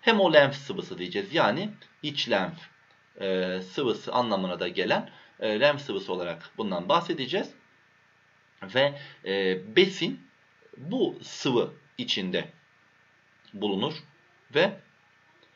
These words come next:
boşluğa bırakıldığında şöyle düşünün, şöyle düşünün, bir vücut boşluğuna, e, lenf sıvısı, hemolenf sıvısı bırakılıyor ve buradaki etraftaki hücreler bu lenf sıvısındaki besini alıyor.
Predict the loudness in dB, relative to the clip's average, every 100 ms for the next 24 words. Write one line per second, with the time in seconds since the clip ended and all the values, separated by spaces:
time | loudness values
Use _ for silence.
0 | _ _ _ _ _ _ _ _ _ _
1 | _ -16 0 6 6 6 6 6 6 2
2 | 0 2 2 0 0 2 -2 -2 -2 0
3 | 2 0 -6 -8 -10 -14 _ -8 -8 -6
4 | -10 -8 -6 -6 -6 -4 2 2 2 -4
5 | -4 -2 -4 -6 -16 _ _ _ _ _
6 | _ -10 -6 -6 -6 -10 -12 -16 -20 _
7 | _ _ _ _ _ _ 4 6 6 0
8 | -8 -8 -10 -16 -10 -2 2 4 2 0
9 | -8 -12 -6 0 0 0 -4 -4 -6 -10
10 | _ -6 0 4 4 2 0 -2 0 0
11 | -2 -4 -4 0 0 0 -8 -16 _ _
12 | 0 2 4 0 -2 -4 -4 -6 -8 -4
13 | -4 -4 -4 2 2 2 -2